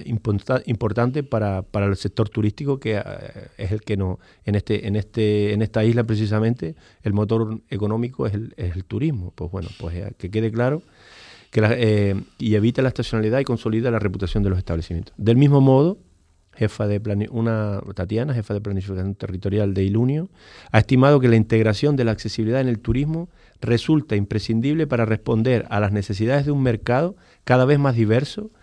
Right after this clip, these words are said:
y ali-, y alineado con la sostenibilidad social.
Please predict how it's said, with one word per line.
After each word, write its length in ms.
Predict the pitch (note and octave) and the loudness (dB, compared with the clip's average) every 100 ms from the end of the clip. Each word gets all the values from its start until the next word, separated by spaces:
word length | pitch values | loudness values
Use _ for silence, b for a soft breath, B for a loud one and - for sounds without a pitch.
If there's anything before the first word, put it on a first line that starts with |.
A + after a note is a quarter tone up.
| b b | b b
y 120 | A#2 | 2
ali-, 240 | A2+ A#2 - | 2 2 -2
y 160 | - A2+ | 0 2
alineado 560 | G#2+ G#2+ G#2+ A2+ C#3+ | 2 2 2 2 0
con 160 | C#3+ C3 | 0 0
la 480 | B2+ A#2 A2+ G#2+ G2+ | 0 0 0 -2 -2
sostenibilidad 640 | - G2+ G#2+ G2+ G2+ G2+ A2+ | -4 -8 -4 -2 0 -2 -2
social. 400 | - G#2 F#2 | -4 -6 -8